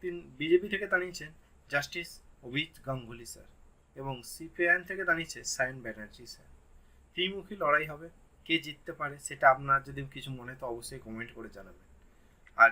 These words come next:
এই লোকসভাটা সাতটা বিধানসভা নিয়ে গঠিত। কী কী জানেন? তমলুক, পাঁশকুড়া পূর্ব, ময়না, নন্দকুমার, মহিষাদল, হলদিয়া আর হচ্ছে নন্দীগ্রাম। এই সাতটা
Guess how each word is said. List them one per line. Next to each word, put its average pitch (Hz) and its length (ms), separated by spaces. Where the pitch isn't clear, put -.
এই 160 140
লোকসভাটা 196 560
সাতটা - 440
বিধানসভা 139 580
নিয়ে 117 120
গঠিত। - 320
কী 156 80
কী 208 140
জানেন? 190 200
তমলুক, 160 360
পাঁশকুড়া 139 380
পূর্ব, 156 440
ময়না, 135 460
নন্দকুমার, 135 600
মহিষাদল, 135 540
হলদিয়া 120 420
আর 113 140
হচ্ছে 117 280
নন্দীগ্রাম। 117 540
এই 156 100
সাতটা - 640